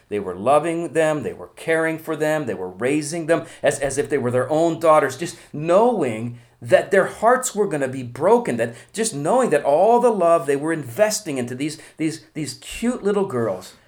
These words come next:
w-, would, would probably end in just a few years, barring a miracle from God, would probably end in a cemetery. They, they,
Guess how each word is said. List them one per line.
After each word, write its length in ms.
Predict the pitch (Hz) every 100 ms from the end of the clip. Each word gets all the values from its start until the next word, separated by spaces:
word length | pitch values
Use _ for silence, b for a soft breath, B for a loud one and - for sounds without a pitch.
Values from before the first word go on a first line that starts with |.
| b b
w-, 220 | 127 120 120
would, 300 | 135 143 -
would 160 | 135
probably 640 | 127 - 165 180 196 202 113
end 200 | 107 107
in 100 | 101
just 220 | 113 -
a 40 |
few 240 | 147 151 143
years, 280 | 92 95
barring 460 | 95 98 107 143 151 B B
a 100 | 147
miracle 460 | 120 127 131 135
from 220 | 135 135 120
God, 260 | 95 87
would 200 | 107 107
probably 580 | - 101 104 117 143 -
end 300 | 85 82 82 _ _
in 140 | 110
a 80 | 127
cemetery. 680 | - - 220 208 - - - _ _ _ _ -
They, 200 | 151 147 B B
they, 300 | 139 139 139